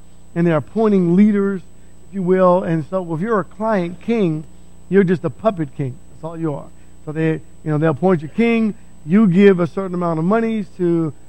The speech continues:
Rome, and Rome leaves you in power. If you do not give them the monies, then Rome kills you. It's kinda simple, <laughs> right? And so you are supposed to keep your, your,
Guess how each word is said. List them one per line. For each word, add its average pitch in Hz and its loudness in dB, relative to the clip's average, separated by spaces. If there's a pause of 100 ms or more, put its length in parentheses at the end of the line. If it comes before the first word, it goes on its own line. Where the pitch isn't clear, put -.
(120)
Rome, 214 2
and 156 -2
Rome 185 0
leaves 180 0
you 170 2
in 160 -4
power. 147 -4 (320)
If 151 -4
you 214 4
do 175 4
not 226 4
give 185 4
them 175 2
the 170 2
monies, 165 0
then 170 -4 (240)
Rome 160 -2
kills 233 -2
you. 123 -8 (120)
It's - -20
kinda 160 -12
simple, 147 -8
<laughs> 175 -2
right? 202 -6 (260)
And 180 0
so 180 6
you 214 4
are 262 4
supposed 196 -2
to 180 0 (400)
keep 269 -4
your, 185 2 (580)
your, 185 4